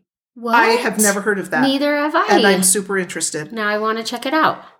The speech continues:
Speaker 2: The Bookworm Box is a subscription service that provides readers with an exciting opportunity to receive signed novels in the mail each month from authors all over the world. All profits from the subscription service are donated to various charities each month.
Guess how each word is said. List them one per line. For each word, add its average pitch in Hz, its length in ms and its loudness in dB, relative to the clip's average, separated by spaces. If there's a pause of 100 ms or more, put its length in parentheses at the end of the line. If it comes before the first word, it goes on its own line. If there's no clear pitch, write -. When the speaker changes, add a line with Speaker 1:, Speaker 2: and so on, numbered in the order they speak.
(120)
Speaker 2:
The 226 120 2
Bookworm 233 440 0
Box 233 360 2
is 220 160 0
a 220 60 2
subscription 226 760 0
service 220 520 2
that 190 180 2
provides 196 520 0
readers 214 420 2
with 202 160 0
an 196 100 0
exciting 185 480 2
opportunity 214 680 0
to 214 160 -4
receive 190 440 2
signed 185 480 0
novels 202 400 0
in 208 80 0
the 220 80 -2
mail 190 240 2
each 220 260 -2
month 185 320 -2
from 185 280 -2
authors 185 340 -2
all 180 160 2
over 185 160 -2
the 214 100 0
world. 180 380 -2 (360)
All 214 200 4
profits 220 560 2
from 214 280 2
the 214 100 4
subscription 202 680 0
service 190 400 0
are 196 180 2
donated 190 580 2
to 196 80 0
various 185 480 2
charities 185 500 2
each - 260 -4
month. 180 260 -4